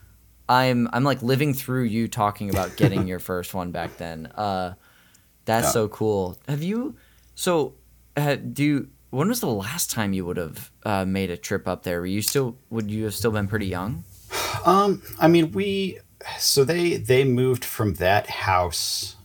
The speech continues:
Speaker 2: probably when I was in high school to another house, still in Western New York. Um, and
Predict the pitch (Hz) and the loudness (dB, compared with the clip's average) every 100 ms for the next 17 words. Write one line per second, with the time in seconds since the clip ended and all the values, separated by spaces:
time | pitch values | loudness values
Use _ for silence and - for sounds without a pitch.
0 | - - - 92 85 82 80 82 80 76 | -20 -10 2 2 2 -2 -2 0 0 -2
1 | - 80 78 71 71 76 - - 71 69 | -4 -2 -2 -4 -6 -6 -6 -4 -4 -2
2 | 95 80 80 71 73 - 135 120 117 104 | -4 -2 -2 0 0 0 4 4 4 2
3 | 95 85 98 85 73 69 - _ - - | 0 0 0 0 -2 -4 -6 _ -20 -20
4 | - - - _ 80 76 73 71 67 - | -18 -20 -20 _ 2 4 2 0 -4 -10
5 | _ _ _ _ _ _ _ _ - - | _ _ _ _ _ _ _ _ -2 -2
6 | - 80 78 78 73 | 0 -2 0 0 -4